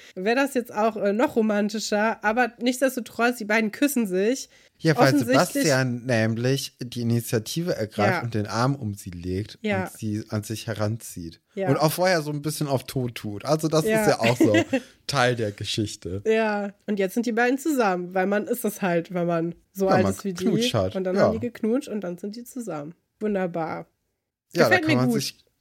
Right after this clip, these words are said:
Speaker 2: es ist ein, irgendwie eine schöne Story für so Kinder in so einem
Speaker 1: Ja.
Speaker 2: Kinderfernsehprogramm. Natürlich auch drüber und alles, ne?
Speaker 1: Bisschen
Speaker 2: Aber
Speaker 1: herbeikonstruiert, die ganze Sache.
Speaker 2: Ach,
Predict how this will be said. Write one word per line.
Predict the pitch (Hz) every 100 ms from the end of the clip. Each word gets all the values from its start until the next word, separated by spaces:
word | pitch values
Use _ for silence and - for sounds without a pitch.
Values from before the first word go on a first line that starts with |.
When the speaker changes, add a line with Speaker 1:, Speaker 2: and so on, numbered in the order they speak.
| _ -
Speaker 2:
es | 156
ist | 175 170 190
ein, | 160 175 151 147 _ 156 151 _ _ -
irgendwie | 180 190 185 175 175 -
eine |
schöne | 147 - 147 143 139 135 -
Story | - - 120 120 117
für | -
so | 117 110
Kinder | - 123 120 120 117 117
in | 113
so | -
einem | 220
Speaker 1:
Ja. | 190
Speaker 2:
Kinderfernsehprogramm. | 110 113 120 113 113 113 - 113 113 104 110 110 - - _ -
Natürlich | 123 160 151
auch | 147 135
drüber | - - 123 139 135
und | 120 -
alles, | 113 123 123 120 -
ne? | 117 123 123
Speaker 1:
Bisschen | - 226 247
Speaker 2:
Aber | 190 190 165
Speaker 1:
herbeikonstruiert, | 190 - 208 - - 233 214 208
die | 208
ganze | 208 208 -
Sache. | 202 202 202 220 226
Speaker 2:
Ach, | 240